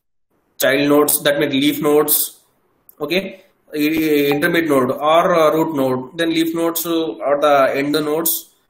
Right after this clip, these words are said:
Okay, no further expansion in the leaf nodes. Okay, for example, X is a root node or intermediate node.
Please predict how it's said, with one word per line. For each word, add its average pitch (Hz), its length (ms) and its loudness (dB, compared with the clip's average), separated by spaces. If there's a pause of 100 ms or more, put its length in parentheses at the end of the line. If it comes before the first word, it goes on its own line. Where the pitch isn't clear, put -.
(160)
Okay, 170 360 -8 (180)
no 151 340 -2
further 143 440 2
expansion 147 840 -2 (680)
in 135 160 -6
the 135 140 0
leaf 135 260 -2
nodes. 147 480 -2 (340)
Okay, 175 200 0
for 160 180 0
example, 175 500 2
X 143 220 4
is 165 160 2
a 165 160 2
root 147 260 -2
node 170 260 2
or 165 360 2
intermediate 151 540 -2
node. 123 240 -4